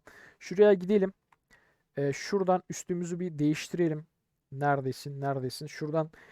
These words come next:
değiştirebiliyor muyuz? Şu kaskı bir çıkartalım. Ee, çünkü kafamız gözükmüyor. Ee, nerede o kask? Şuradan. Bu pantolonumuz, giysimiz şurada olabilir. Evet, şunu bir çıkartalım arkadaşlar. Evet,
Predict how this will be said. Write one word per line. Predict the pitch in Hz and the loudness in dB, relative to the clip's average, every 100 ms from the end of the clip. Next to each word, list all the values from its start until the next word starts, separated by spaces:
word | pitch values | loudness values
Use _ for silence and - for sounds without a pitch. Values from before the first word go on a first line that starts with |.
| _ - | _ -2
değiştirebiliyor | 156 151 - 160 165 156 180 | -2 -2 -6 -2 -2 0 0
muyuz? | 165 160 - - | 0 -6 -10 -16
Şu | - 165 | -12 -12
kaskı | - 156 - - | -4 -4 -4 -8
bir | 165 | -8
çıkartalım. | - - 160 - 170 180 190 _ - | -8 -2 -2 0 -2 -2 -10 _ -12
Ee, | 131 | -12
çünkü | - 143 143 | -10 -14 -10
kafamız | - 127 151 160 131 | -8 -6 -6 -6 -6
gözükmüyor. | 127 139 156 - 131 139 - _ _ _ _ _ _ - | -8 -8 -12 -14 -10 -10 -14 _ _ _ _ _ _ -14
Ee, | 123 117 131 | -12 -8 -2
nerede | 143 139 127 | -2 -2 -6
o | 127 | -8
kask? | - 143 147 - - - - _ | -8 -6 -6 -6 -18 -20 -20 _
Şuradan. | - - 139 123 120 123 - _ _ _ _ _ _ _ _ _ _ _ _ | -20 -20 -18 -14 -12 -14 -16 _ _ _ _ _ _ _ _ _ _ _ _
Bu | 147 | -18
pantolonumuz, | - 147 143 - 147 147 143 143 143 139 - - - - - - _ _ _ _ - | -8 -8 -6 -6 -6 -6 -6 -8 -8 -10 -14 -20 -20 -20 -20 -20 _ _ _ _ -8
giysimiz | 143 135 135 127 139 143 - - - - | -6 -6 -10 -10 -10 -10 -14 -16 -18 -20
şurada | - - - 151 131 | -20 -16 -12 -6 -2
olabilir. | 131 131 135 156 - - _ | -2 -2 -4 -6 -8 -20 _
Evet, | 160 131 | -2 -2
şunu | - 180 190 | -2 -2 0
bir | |
çıkartalım | - - 185 190 185 170 | 0 4 6 6 6 4
arkadaşlar. | 151 156 151 - 170 | 2 0 -2 0 2
Evet, | 135 | 2